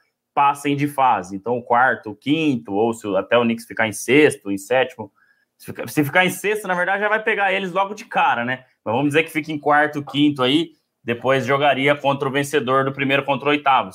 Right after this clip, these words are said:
Já vem o Milwaukee Bucks na sua frente, né? Então,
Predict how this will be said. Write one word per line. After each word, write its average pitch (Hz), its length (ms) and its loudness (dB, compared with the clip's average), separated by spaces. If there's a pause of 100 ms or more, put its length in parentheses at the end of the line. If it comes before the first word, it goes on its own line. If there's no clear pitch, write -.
Já 107 160 0
vem 120 240 2
o 131 60 0
Milwaukee 147 460 2
Bucks 147 500 0
na 113 180 0
sua 120 220 -2
frente, 107 460 -6
né? 101 160 -6 (380)
Então, 120 500 0